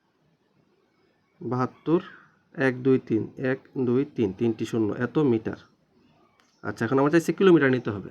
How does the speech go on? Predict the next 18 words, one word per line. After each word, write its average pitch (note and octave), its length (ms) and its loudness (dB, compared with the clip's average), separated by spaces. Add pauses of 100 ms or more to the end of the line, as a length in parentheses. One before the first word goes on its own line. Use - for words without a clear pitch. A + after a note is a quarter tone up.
তাহলে B2 220 0
আমরা C3+ 180 2
জানি C#3+ 220 2
কত? D3+ 180 -4 (1040)
আমরা B2+ 260 0
জানি C#3 240 2 (640)
বাহাত্তর C3 420 -4
হাজার B2+ 260 0
ভাগ A2+ 280 0
হচ্ছে C3+ 300 -2 (140)
এক C3+ 240 -2
হাজার, G2 260 -2 (1300)
এত C3 240 -6 (160)
কিলোমিটার C#3+ 400 6
হয়ে A2 200 4
যাবে। F#2+ 180 -2
কারণ B2+ 260 2
কি? E3+ 160 4